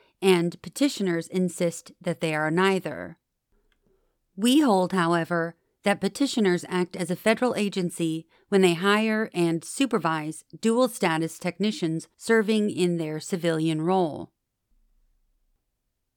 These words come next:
Part one. Section A. Enacted in nineteen seventy-eight, the F S L M R S establishes a comprehensive framework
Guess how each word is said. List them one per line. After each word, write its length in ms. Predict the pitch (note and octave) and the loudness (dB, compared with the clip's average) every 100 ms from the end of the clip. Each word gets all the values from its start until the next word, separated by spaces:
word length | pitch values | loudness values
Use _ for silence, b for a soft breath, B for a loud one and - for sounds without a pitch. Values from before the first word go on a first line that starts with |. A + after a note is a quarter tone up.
| _ _ _ _ - | _ _ _ _ 0
Part 320 | A#3 A#3 - | 2 2 2
one. 460 | F#3 D#3+ D3 D3 _ _ _ _ _ _ _ _ _ | 0 0 -6 -14 _ _ _ _ _ _ _ _ _
Section 500 | - - A3 - A3 | -8 -2 -2 0 -2
A. 500 | G#3+ F3 D#3+ D3+ D3+ _ _ _ _ _ _ _ _ _ _ _ _ - | 0 -2 -4 -8 -16 _ _ _ _ _ _ _ _ _ _ _ _ 0
Enacted 480 | A3+ B3 C4+ A3+ | 2 2 0 2
in 120 | G3+ F#3 | 2 4
nineteen 380 | F3+ F3 G3 | 2 0 -2
seventy-eight, 680 | F#3+ F#3 G3 G3 E3+ E3+ - _ _ _ - | -2 -2 0 0 0 -2 -8 _ _ _ -2
the 160 | G#3+ - | -2 2
F 220 | A3+ A#3 | -2 2
S 240 | C4 B3+ - | -2 -2 -2
L 320 | F#3 E3+ E3+ | 0 0 -2
M 240 | - G3 G3+ | 2 2 2
R 280 | F3 E3 E3+ | 0 0 0
S 480 | G#3 F3+ F3 - - | 2 2 -2 -10 -10
establishes 680 | G3+ - G3+ F#3+ F#3+ - F#3 | -8 -2 -2 0 -2 -2 -2
a 80 | F3+ | -2
comprehensive 760 | - A#3+ A#3+ B3 A3+ F#3 F#3+ E3+ | -2 -4 0 2 2 2 0 -6
framework 680 | - F3 F3+ E3 D3+ - | 0 2 2 0 -4 -8